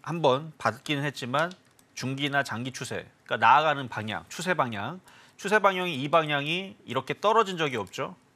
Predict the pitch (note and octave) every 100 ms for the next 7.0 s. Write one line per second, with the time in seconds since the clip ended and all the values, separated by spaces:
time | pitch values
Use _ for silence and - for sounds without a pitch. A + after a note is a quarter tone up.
0 | - C3 A2+ B2+ D3 C#3+ A#2 G2+ G2+ F#2+
1 | D#3 F3 - - - - _ - D#3+ C#3
2 | D#3 C#3 D#3 D3 C3+ B2+ A#2 B2+ C#3 F2+
3 | - - - - - _ - C3 E3 C3+
4 | D3 D#3+ D#3 D#3 B2+ A2+ D3 - C3+ C#3
5 | C3 A#3+ - - G3 D#3 D3 C3+ C3+ C3
6 | B2+ - A#2 A2+ F#2+ F2+ E2 F2 A#2+ E3